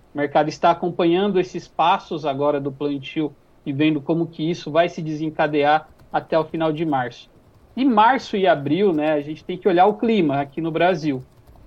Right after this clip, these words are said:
O cli-, é, e há alguns mapas, né, alguns modelos que indicam volumes de chuvas pra março e abril abaixo da média histórica. Então, esse ponto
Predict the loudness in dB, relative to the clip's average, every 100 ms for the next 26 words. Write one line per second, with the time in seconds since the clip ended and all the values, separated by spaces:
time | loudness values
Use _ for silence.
0 | -20 _ -12 -10 -6 -8 -8 -6 -2 0
1 | 0 -2 -4 -6 0 4 6 6 2 0
2 | 2 2 2 0 -2 -2 0 2 0 -4
3 | -6 -6 -6 -4 -4 -2 -2 -2 -4 -2
4 | -2 -2 -2 -6 -8 -18 _ _ _ _
5 | _ _ _ 2 4 4 2 0 -2 -4
6 | -2 -2 0 -2 0 0 2 2 0 -2
7 | -4 -2 0 0 4 2 2 -4 -4 -4
8 | -4 -4 -6 -4 -2 -4 -10 -14 -6 -4
9 | -2 -2 -4 -12 -4 -2 0 -2 -10 -12